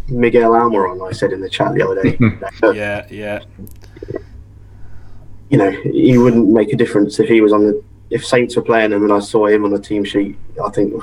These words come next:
Speaker 1: you know, nothing to be worried
Speaker 3: Shrug.
Speaker 1: about. Yeah.
Speaker 3: Yeah. Uh, Mike, anything else?
Speaker 2: N-,
Speaker 3: No?
Speaker 2: no, I wouldn't. No.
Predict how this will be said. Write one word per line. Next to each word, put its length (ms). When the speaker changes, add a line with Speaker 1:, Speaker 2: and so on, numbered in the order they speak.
Speaker 1:
you 100
know, 140
nothing 440
to 100
be 60
worried 240
Speaker 3:
Shrug. 280
Speaker 1:
about. 20
Yeah. 380
Speaker 3:
Yeah. 80
Uh, 220
Mike, 460
anything 340
else? 340
Speaker 2:
N-, 340
Speaker 3:
No? 140
Speaker 2:
no, 140
I 360
wouldn't. 380
No. 240